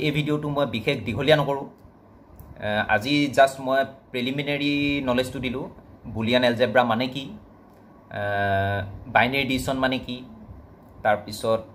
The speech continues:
এ, বুলিয়ান এলজেব্ৰাত মেইনলি ওৱান আৰু জিৰ,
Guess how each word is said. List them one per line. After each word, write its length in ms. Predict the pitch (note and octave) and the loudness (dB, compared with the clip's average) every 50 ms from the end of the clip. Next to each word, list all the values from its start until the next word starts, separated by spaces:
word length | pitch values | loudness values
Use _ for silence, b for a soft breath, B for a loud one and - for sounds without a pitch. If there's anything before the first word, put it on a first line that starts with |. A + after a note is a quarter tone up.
| A2+ G#2+ | -4 -2
এ, 40 | G#2+ G#2+ G#2+ G#2+ G#2+ A2 G#2+ A2 G#2+ G#2+ G#2+ - | 0 0 0 0 0 0 0 0 -2 -4 -8 -8
বুলিয়ান 320 | A2+ A#2 A2 B2 C3+ C#3 - - A#2 | -8 -6 0 2 2 2 2 2 -2
এলজেব্ৰাত 460 | A#2+ G#2 B2 C3 B2+ B2+ C3 C3+ C3+ - - - - - - - C3+ B2+ | -2 0 0 0 2 4 4 4 4 2 -4 -18 -20 -20 -20 -14 -8 -6
মেইনলি 360 | A#2+ B2 B2+ B2+ B2+ C#3 C#3 C#3+ - - - - - - - A#2 | -4 -4 -4 -4 -4 -4 -4 -6 -6 -10 -16 -20 -20 -18 -4 2
ওৱান 180 | A2 A2+ A#2+ C3+ B2+ - | 2 4 4 2 2 0
আৰু 140 | C3 C3 C3 B2+ A#2 | 0 0 0 -2 -4
জিৰ, 140 | G#2+ A#2+ A#2+ | -4 -4 -2